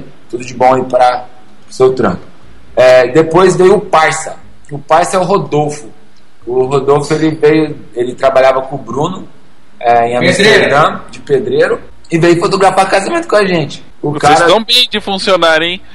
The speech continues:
Speaker 1: Ah, escuta isso. Quando ele fotografava só evento social lá. E quando ele chegou aqui
Speaker 2: Fotografou até o rei da Holanda.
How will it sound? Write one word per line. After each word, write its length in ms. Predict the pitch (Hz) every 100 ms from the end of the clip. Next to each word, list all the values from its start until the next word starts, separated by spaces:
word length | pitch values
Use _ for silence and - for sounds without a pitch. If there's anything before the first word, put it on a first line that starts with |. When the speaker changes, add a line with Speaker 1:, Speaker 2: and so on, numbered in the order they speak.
| -
Speaker 1:
Ah, 240 | 190 160 110
escuta 720 | - - 220 - 392 - 277
isso. 340 | 220 208 - - - - - - - -
Quando 200 | - 147
ele 120 | 151 151
fotografava 720 | 160 165 170 165 165 165 165
só 220 | 156 175
evento 400 | 202 180 170 180
social 680 | - - 180 - 180 165 151
lá. 180 | 127 113
E 60 | 113
quando 220 | 143 147
ele 120 | 147
chegou 420 | - 147 147 160
aqui 300 | 151 - 156
Speaker 2:
Fotografou 400 | 190 196 202 208
até 240 | 208 208 -
o 80 | 240
rei 240 | 220 226
da 120 | 240 254
Holanda. 340 | - - -